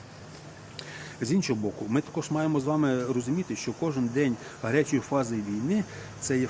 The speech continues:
втрата українців. Щоденно ми втрачаємо українців десятки, сотні, інколи й більше, е, вбитими, е, пораненими, покаліченими тощо. І ми з вами знаємо, що, <clears throat> кхм, основна цінність Україн-, у-, у-, України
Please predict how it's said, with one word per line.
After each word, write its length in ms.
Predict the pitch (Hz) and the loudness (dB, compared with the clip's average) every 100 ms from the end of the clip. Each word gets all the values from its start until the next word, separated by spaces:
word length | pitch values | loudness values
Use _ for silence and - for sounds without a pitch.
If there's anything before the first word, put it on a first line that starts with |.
| - | -4
втрата 420 | - 131 127 123 | -6 -4 -2 0
українців. 800 | 117 - 131 120 104 95 - 98 | -2 -2 -2 -2 -2 -2 -4 -4
Щоденно 840 | - 135 104 101 104 127 156 180 190 | -2 -2 -2 0 2 2 2 2 2
ми 240 | 117 107 | 2 0
втрачаємо 760 | 110 - 101 90 - 131 147 | -2 -4 -6 -4 0 2 4
українців 580 | 131 - 101 95 92 - 110 | 2 0 -2 -2 -2 -2 0
десятки, 640 | 180 - 110 101 - - | 0 0 0 0 -2 -4
сотні, 640 | 143 - 120 110 - 107 104 | -2 0 4 4 4 0 2
інколи 300 | 147 170 170 | 2 2 0
й 60 | 113 | 0
більше, 340 | 98 92 - 101 - - - - | -2 -2 -6 -8 -8 -10 -6 2
е, 40 | |
вбитими, 960 | 113 123 120 120 131 123 110 - 113 107 | 4 6 4 2 0 2 2 2 0 0
е, 580 | 107 - - - 117 110 | 0 -2 -2 -2 0 2
пораненими, 640 | - 147 110 104 101 101 101 - | 4 6 6 4 2 0 -2 -2
покаліченими 640 | 160 151 113 - - 110 - | -2 -2 -2 -2 -4 -4 -2
тощо. 340 | 104 - - 104 - - - - - - - | -4 -4 -10 -12 -14 -14 -14 -14 -16 -16 -4
І 80 | 131 | 0
ми 160 | 113 127 | 2 2
з 80 | 135 | 2
вами 340 | 139 151 151 - | 2 4 2 0
знаємо, 460 | 147 170 180 120 107 | 2 4 4 2 0
що, 360 | - 131 113 107 | 0 2 2 2
<clears throat> 100 | - | -2
кхм, 220 | 151 147 117 87 - - | 0 2 0 -4 -8 -6
основна 340 | 127 123 123 | -2 0 0
цінність 400 | - - 226 - | 2 4 4 2
Україн-, 680 | 147 - 123 120 120 113 98 - - | -4 -6 -2 -2 0 0 -2 -6 -4
у-, 40 | 135 | -2
у-, 420 | 117 131 123 135 | 0 0 -2 -4
України 540 | - 123 107 101 92 | -4 -2 0 0 -2